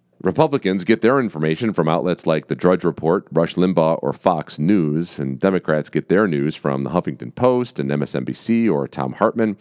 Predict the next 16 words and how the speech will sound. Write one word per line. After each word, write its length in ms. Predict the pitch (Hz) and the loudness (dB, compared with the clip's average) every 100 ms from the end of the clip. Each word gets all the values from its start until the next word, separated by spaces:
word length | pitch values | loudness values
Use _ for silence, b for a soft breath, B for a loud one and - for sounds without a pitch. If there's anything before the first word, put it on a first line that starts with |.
| B B B B | B B B B
The 80 | 76 | -2
millennials, 640 | 73 87 147 85 76 87 | 2 2 2 2 -2 -2
they 160 | - 117 | 0 0
get 220 | 95 80 | 0 2
their 160 | 120 | 2
news 260 | 113 73 82 | 2 0 -2
from 200 | - 69 | -4 -4
programs 500 | - 104 104 104 82 | -2 0 0 0 0
like 220 | 92 92 | 0 0
The 180 | - 73 | -4 0
Daily 280 | 87 147 151 | 2 2 2
Show 280 | - 76 65 | 0 0 0
or 320 | 64 65 64 b b | -2 -4 -6 b b
The 160 | 90 | -2
Onion 540 | - 120 151 107 69 65 | 2 2 4 2 0 -4
or 300 | 69 76 | -2 -2